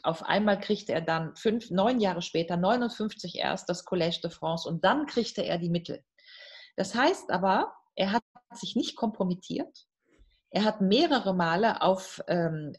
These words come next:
Be-, Berufungen hat er nicht bekommen. Er hat aber auch, äh, Preise abgelehnt,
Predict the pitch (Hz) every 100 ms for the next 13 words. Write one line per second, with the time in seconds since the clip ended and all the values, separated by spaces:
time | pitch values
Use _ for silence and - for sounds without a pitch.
0 | - - 165 180 165 160 226 269 220 196
1 | 180 180 175 170 156 - 151 185 262 _
2 | - 165 - 185 185 - 165 175 - -
3 | 160 143 - - 175 254 262 - 190 -
4 | 185 165 165 247 -